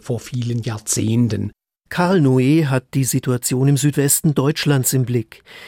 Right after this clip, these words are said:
Speaker 2: Er ist Vorsitzender des Altlastenforums Baden-Württemberg, eines Zusammenschlusses von betroffenen Kommunen,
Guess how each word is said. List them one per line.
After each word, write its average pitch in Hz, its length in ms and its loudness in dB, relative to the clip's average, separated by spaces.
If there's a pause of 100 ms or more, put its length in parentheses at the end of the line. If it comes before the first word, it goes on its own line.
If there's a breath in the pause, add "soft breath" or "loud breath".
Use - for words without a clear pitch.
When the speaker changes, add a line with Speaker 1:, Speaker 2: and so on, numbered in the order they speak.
(140)
Speaker 2:
Er 202 160 0
ist - 200 -4
Vorsitzender 175 560 2
des 131 280 -2
Altlastenforums 131 1200 -2
Baden-Württemberg, 123 1040 -2 (320 loud breath)
eines 175 260 -2
Zusammenschlusses 151 800 0
von 139 180 0
betroffenen 131 580 -2
Kommunen, 165 680 2